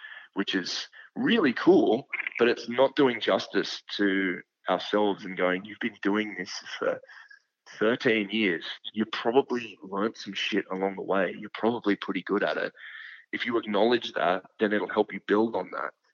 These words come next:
And it'll help. Maybe a bit of planning is gonna help. Maybe a bit of faith in yourself is gonna help. Maybe acknowledging the sacrifice everyone in this band has made is gonna make you stronger rather than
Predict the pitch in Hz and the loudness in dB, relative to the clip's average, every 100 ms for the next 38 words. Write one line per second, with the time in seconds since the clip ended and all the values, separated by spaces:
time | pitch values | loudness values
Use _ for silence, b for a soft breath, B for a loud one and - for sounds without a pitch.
0 | - 98 98 95 - 104 110 101 98 - | -4 -2 0 0 2 0 0 -2 -2 -2
1 | 113 107 - - 95 104 92 92 95 92 | -2 -2 -2 -4 -2 -2 -6 -6 -4 -4
2 | - 101 - 95 98 95 98 95 - 92 | 0 -2 0 0 2 0 0 -2 0 0
3 | - - - - 101 - - - 107 98 | 0 -8 -10 -6 -4 -6 -10 -10 -4 -4
4 | - 92 90 95 - 90 95 98 - 90 | -4 -6 -6 -8 -6 -4 -2 -4 -8 -14
5 | _ B B B - 104 101 101 107 - | _ B B B -6 -2 0 0 -2 2
6 | 92 92 85 104 101 92 92 95 - 87 | 2 2 0 0 0 -2 -6 -10 -2 0
7 | 85 - - 98 101 80 80 - B B | 0 -4 -8 -2 0 0 -2 -10 B B
8 | - 98 95 92 92 - 101 - 104 98 | -8 -2 0 0 -2 -2 -6 0 0 0
9 | 90 87 85 90 90 85 87 | 0 2 4 4 2 -4 -8